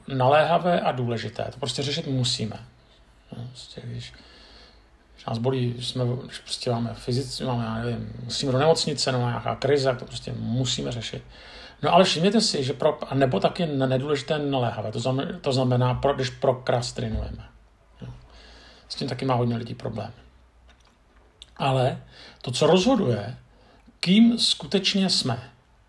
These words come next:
jestli se někam v životě posuneme, tak jsou ty oblasti, které jsou, eh, důležité a nenaléhavé. To vlastně rozhoduje, kým jsme.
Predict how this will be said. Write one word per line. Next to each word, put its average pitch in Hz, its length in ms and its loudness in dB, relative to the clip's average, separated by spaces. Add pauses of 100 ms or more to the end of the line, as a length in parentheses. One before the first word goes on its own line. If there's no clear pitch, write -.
(920)
jestli 151 220 0
se 151 100 2
někam 180 320 4
v 170 40 -2
životě 160 300 -6
posuneme, 123 560 -6 (840)
tak - 160 -6
jsou 143 240 0
ty - 100 -6
oblasti, 131 400 0
které 127 240 0
jsou, 123 400 -2 (760)
eh, 110 360 -6 (460)
důležité 123 440 0
a 120 60 2
nenaléhavé. 113 580 -6 (500)
To 127 100 -2
vlastně 127 240 0
rozhoduje, 117 420 -2
kým 120 200 -12
jsme. - 220 -10